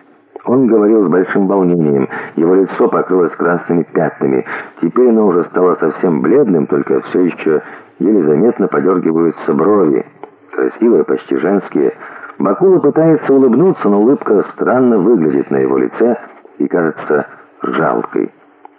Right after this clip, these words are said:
Оба мои коллеги даже не стараются сдерживать своего изумления, особенно Куницкий. Он снимает роговые очки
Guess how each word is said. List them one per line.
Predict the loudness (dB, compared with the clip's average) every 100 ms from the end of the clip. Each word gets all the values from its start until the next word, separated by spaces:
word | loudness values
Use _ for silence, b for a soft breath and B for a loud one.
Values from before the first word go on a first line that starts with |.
| _ _ _ _ _ _ _ _ _ _ _ -2
Оба | 2 4
мои | 4 4
коллеги | 4 4 4 4
даже | 2 2 2 2
не | 2
стараются | 0 0 2 0 0 -2 0
сдерживать | 0 2 2 0
своего | 0 0 2 2
изумления, | 0 0 0 0 0
особенно | -2 0 0 2 2 2 0
Куницкий. | 0 2 0 -2 -4 -4 -4 -10 B B
Он | -2 0
снимает | 0 0 2 0 0 -4 -6
роговые | -2 0 0 2 0
очки | -2 -2 0 0